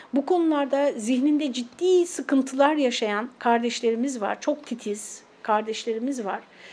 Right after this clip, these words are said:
Ee, onların da o evhamlarını körüklemek istemiyorum. O yüzden geçendeki, e, İhya sohbetinde de söyledim. Lütfen bir konuyu dinlerken ben zaten bu konuda çok hassasım.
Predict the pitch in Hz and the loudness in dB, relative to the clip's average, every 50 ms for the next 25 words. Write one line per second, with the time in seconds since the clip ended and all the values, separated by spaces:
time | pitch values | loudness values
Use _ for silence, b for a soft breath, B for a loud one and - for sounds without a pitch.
0 | B B B B B B 220 226 226 233 254 254 294 330 349 381 392 440 440 381 | B B B B B B 4 4 4 4 4 4 6 6 6 4 4 2 2 4
1 | 311 285 285 - 294 359 359 - 349 311 285 240 226 277 269 269 262 262 269 294 | 4 2 4 2 2 2 2 2 2 0 0 -2 -2 0 0 2 2 2 0 0
2 | 359 349 - 277 262 269 262 - 269 254 269 277 277 233 208 - - - 196 170 | -2 -2 -2 -2 -2 -2 -2 0 0 2 2 0 -2 -4 -8 -6 -4 -4 -4 -4
3 | 151 123 139 160 160 - 285 330 349 359 330 285 269 247 220 220 240 240 247 277 | -4 -8 -10 -10 -6 -2 2 2 2 2 2 2 0 0 0 0 -4 -4 -4 -4
4 | 269 277 269 277 269 - 277 262 254 247 254 - - 233 226 214 208 - 226 240 | -4 -4 -4 -4 -4 -4 -2 0 0 -2 -2 -4 0 2 2 4 2 0 -2 -6
5 | 233 247 262 262 262 254 - 254 240 247 - 254 240 269 269 277 339 359 302 254 | -4 -2 0 0 0 -2 -2 -6 -6 -4 -4 -6 -4 -4 -4 -4 -4 -4 -4 -2
6 | 254 - 247 277 285 302 262 226 220 - - - - - - - - - - - | 0 0 0 2 2 0 0 -2 -2 -4 -6 -14 -20 -20 -20 -20 -20 -20 -20 -20
7 | - - - - - - - B B B B B B B 269 349 - - - 262 | -20 -20 -20 -20 -20 -20 -20 B B B B B B B 4 4 4 4 4 2
8 | 269 285 269 277 285 302 302 - 320 311 302 285 269 233 247 247 254 262 302 339 | 2 2 2 0 0 0 0 -2 -2 0 0 0 0 0 0 0 0 2 2 2
9 | 403 359 - 262 233 254 240 240 240 269 277 277 269 294 302 311 302 262 226 220 | 0 0 0 0 0 0 2 2 2 2 2 2 0 0 -2 -2 -2 -4 -6 -6
10 | 214 254 247 - 277 240 233 233 262 269 - 277 269 269 - 285 285 - - 330 | -6 -8 -4 -2 -2 0 0 0 -2 -2 -4 -4 -6 -4 -4 -6 -6 -4 -4 -4
11 | 311 311 - 381 392 | -4 -2 -2 -2 -4